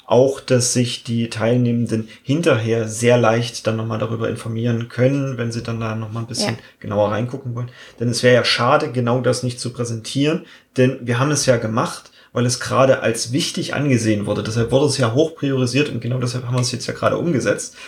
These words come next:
Speaker 1: Und wenn sich dann hinterher keiner dafür interessiert, dann stimmt irgendwas mit der Priorisierung nicht. Von daher ist das wichtig.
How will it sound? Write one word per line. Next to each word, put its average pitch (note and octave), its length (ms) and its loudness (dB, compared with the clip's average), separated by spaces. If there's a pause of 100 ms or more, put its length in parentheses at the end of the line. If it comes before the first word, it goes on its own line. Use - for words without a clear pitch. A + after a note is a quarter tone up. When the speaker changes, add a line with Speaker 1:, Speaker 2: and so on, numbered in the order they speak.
(160)
Speaker 1:
Und B2+ 60 -4
wenn C3 80 4
sich C3+ 100 2
dann C3+ 100 4
hinterher C#3 340 4
keiner B2 280 2
dafür A2 240 0
interessiert, - 720 0 (580)
dann B2 520 2
stimmt C#3 300 -2
irgendwas C3 280 2
mit B2+ 80 -2
der B2 60 -2
Priorisierung A2+ 600 -6
nicht. G#2 180 -16
Von A#2 80 -8
daher A#2 460 -2 (460)
ist D#3 340 -2
das - 380 2
wichtig. - 460 -10